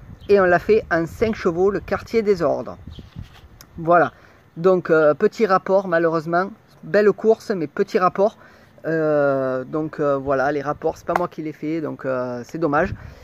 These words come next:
Euh, ça aurait, ce serait bien, hein. Mais, euh, mais non, donc, euh, voilà. Moi, je vous ai donné, bon, on a des gains, c'est toujours ça de prix. Maintenant, je vais vous laisser. Donc, n'hésitez pas à aller voir mon compte Utip en description. Le reste des courses arrivera dans l'après-midi.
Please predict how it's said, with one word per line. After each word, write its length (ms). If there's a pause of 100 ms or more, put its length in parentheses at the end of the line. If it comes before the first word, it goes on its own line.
(300)
Euh, 920
ça 120
aurait, 160
ce 160
serait 240
bien, 300
hein. 140 (460)
Mais, 280
euh, 200
mais 180
non, 260
donc, 280
euh, 420 (140)
voilà. 260 (160)
Moi, 220
je 100
vous 140
ai 60
donné, 260
bon, 160
on 40
a 80
des 140
gains, 240
c'est 180
toujours 320
ça 140
de 80
prix. 300 (400)
Maintenant, 520 (460)
je 200
vais 140
vous 100
laisser. 540
Donc, 160
n'hésitez 420
pas 120
à 20
aller 100
voir 220 (140)
mon 140
compte 300
Utip 320 (180)
en 80
description. 640 (420)
Le 120
reste 220
des 100
courses 260
arrivera 360
dans 100
l'après-midi. 580